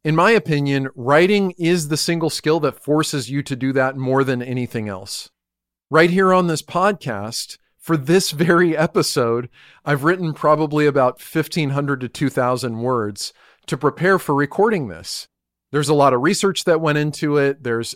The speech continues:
a huge outline. There's a gathering of resources. There's clarifications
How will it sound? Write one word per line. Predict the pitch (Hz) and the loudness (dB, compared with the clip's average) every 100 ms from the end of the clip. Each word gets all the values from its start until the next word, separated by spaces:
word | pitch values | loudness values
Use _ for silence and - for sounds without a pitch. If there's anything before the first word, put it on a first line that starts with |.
| - | -14
a | 107 | -14
huge | - 170 139 143 | -6 -4 -4 -4
outline. | 131 139 147 135 135 131 131 - _ _ _ - | -2 -2 0 -2 -2 -4 -6 -12 _ _ _ -2
There's | 143 139 | -2 -2
a | |
gathering | 123 131 139 147 147 139 | -2 0 0 0 0 -2
of | 127 | -4
resources. | 117 127 - 135 123 - 123 120 110 | -4 -6 -4 -2 -2 -4 -4 -4 -4
There's | 123 117 117 - | -2 -2 -4 -6
clarifications | - 160 147 127 - 143 131 143 127 123 117 - | 0 2 2 -2 -4 -2 -2 -4 -4 -6 -10 -12